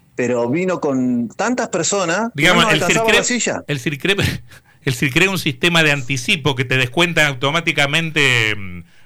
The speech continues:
Speaker 2: adelanto de impuestos.
Speaker 1: Exacto, ale-, adelanto de ingresos brutos. Se
Speaker 2: Adelanto de
Speaker 1: equivocaron
Speaker 2: ingresos
Speaker 1: y
Speaker 2: brutos.
Speaker 1: tuvieron ocho meses para
Speaker 2: Ujú.
Speaker 1: devolvérmelo.
Speaker 2: Ajá.
Speaker 1: Pero, como yo te digo, vino el secretario de la producción, eh,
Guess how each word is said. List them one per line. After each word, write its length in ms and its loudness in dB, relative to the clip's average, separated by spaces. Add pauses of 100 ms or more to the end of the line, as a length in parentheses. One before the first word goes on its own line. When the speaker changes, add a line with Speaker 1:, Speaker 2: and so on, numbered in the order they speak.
Speaker 2:
adelanto 500 4
de 60 0
impuestos. 640 -6 (1000)
Speaker 1:
Exacto, 540 -2
ale-, 340 0
adelanto 480 -2
de 80 0
ingresos 280 -2
brutos. 360 -2
Se 60 0
Speaker 2:
Adelanto 260 2
de 100 0
Speaker 1:
equivocaron 220 0
Speaker 2:
ingresos 160 0
Speaker 1:
y 100 0
Speaker 2:
brutos. 120 -4
Speaker 1:
tuvieron 260 -2
ocho 200 -2
meses 320 -4 (480)
para 140 0
Speaker 2:
Ujú. 60 2
Speaker 1:
devolvérmelo. 560 -2 (180)
Speaker 2:
Ajá. 280 -6 (600)
Speaker 1:
Pero, 260 -2 (160)
como 160 -2
yo 140 -2
te 80 -2
digo, 280 0
vino 280 0
el 80 -2
secretario 360 -2
de 40 -2
la 40 -2
producción, 540 -2 (760)
eh, 520 0